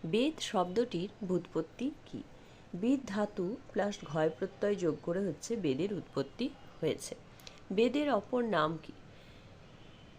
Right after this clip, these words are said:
বেদের অপর নাম হচ্ছে শ্রুতি, কারণ শুনে শুনে মুখস্থ করতে হয়।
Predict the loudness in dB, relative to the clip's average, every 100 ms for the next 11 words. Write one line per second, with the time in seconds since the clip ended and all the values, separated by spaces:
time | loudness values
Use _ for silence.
0 | -20 -20 -20 -10 4 4 6 6 6 4
1 | 2 4 4 4 -4 -8 -10 -8 -2 -2
2 | -2 -8 -10 -2 0 2 0 2 0 -4
3 | -6 -6 -4 -4 -4 -4 -4 -4 -4 -4